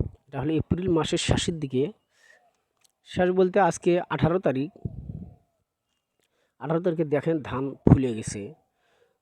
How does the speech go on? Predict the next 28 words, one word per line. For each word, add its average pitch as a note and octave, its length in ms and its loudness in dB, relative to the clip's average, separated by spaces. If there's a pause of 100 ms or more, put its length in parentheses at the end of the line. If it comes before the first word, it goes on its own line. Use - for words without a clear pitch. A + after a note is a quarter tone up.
(100)
তো D3+ 120 2
আপনারা F3 680 4
শুধু F3 260 0
চারণভূমি E3 600 4
খোঁজেন, C#3+ 500 0 (440)
এই F3 160 4
যে G3 260 8 (120)
পুরো G3 280 8
বিল, D#3+ 520 4
এখানে F3+ 340 0
কমপক্ষে G3 800 2 (480)
দুই E3+ 220 0
তিনশো F#3 400 4
বিঘা E3+ 260 4
জমি D#3+ 340 4
হবে F3 480 6 (380)
আমার D#3+ 280 2
ক্যামেরাতে D#3+ 680 2 (460)
দেখা C#3+ 260 -2
যাচ্ছে। C#3+ 400 0
এরও E3 320 0
বাইরে D3+ 300 2
আরও D#3 240 4
জমি D3+ 300 4
আছে, D#3+ 180 -2
ওই D#3+ 80 0
যে D3+ 120 -2
গাছ C#3 560 0